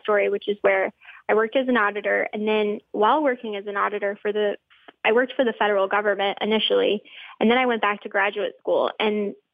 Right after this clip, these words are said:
the thesis that I wrote on was on the food stamp program. So the reason why I think it's not fixable is because by design, the way that it is set up and I guess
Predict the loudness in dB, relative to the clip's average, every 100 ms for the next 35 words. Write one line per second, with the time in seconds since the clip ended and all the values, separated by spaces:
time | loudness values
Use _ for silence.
0 | 0 2 2 -2 _ _ _ _ _ -2
1 | 2 0 2 0 2 0 0 0 -2 -8
2 | -4 -4 -4 -8 -10 -10 -6 -6 -2 -2
3 | 0 -2 -4 -14 _ _ _ _ _ _
4 | -20 -20 -20 -20 _ 2 2 4 0 -4
5 | -10 _ _ -4 0 2 2 2 0 -2
6 | -2 0 -2 -4 _ _ -8 0 0 0
7 | -4 -8 -4 0 2 0 -2 -8 -20 -20
8 | -8 -6 -6 -6 0 0 0 -2 0 0
9 | -4 -6 -2 0 0 -2 -6 -10 -12 -8
10 | -2 0 2 0 0 0 0 0 0 2
11 | 0 -2 -8 -4 -2 -2 -8 -12 _ _
12 | _ _ _ _ _ _ _ _ _ _
13 | _ _ -2 2 0